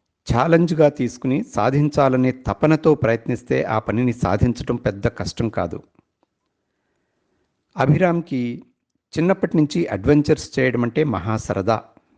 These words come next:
పది రూపాయల పందెం కోసం పది గంటలు ఆపకుండా సైకిల్ తొక్కి పందెం గెలిచాడు.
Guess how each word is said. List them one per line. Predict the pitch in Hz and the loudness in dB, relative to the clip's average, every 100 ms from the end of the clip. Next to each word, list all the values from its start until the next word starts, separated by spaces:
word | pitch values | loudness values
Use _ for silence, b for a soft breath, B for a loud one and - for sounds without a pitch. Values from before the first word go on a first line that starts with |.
| _ _ _ _ _ _ _ _ _ _ _ _ _ _ _ _ _ - | _ _ _ _ _ _ _ _ _ _ _ _ _ _ _ _ _ -2
పది | 123 | 2
రూపాయల | 170 165 156 139 135 | 4 4 4 2 2
పందెం | - 117 139 | 0 2 4
కోసం | 147 139 - 135 | 4 2 0 -2
పది | - 120 110 | 0 0 0
గంటలు | 113 113 160 | -2 2 2
ఆపకుండా | 143 120 - 131 123 | 2 0 -2 -2 0
సైకిల్ | 123 - 117 135 139 | 0 0 -2 -2 -2
తొక్కి | - - - | -2 -4 -6
పందెం | 117 110 104 117 | -4 0 2 2
గెలిచాడు. | 98 92 - 85 76 | 0 -2 -2 -4 -6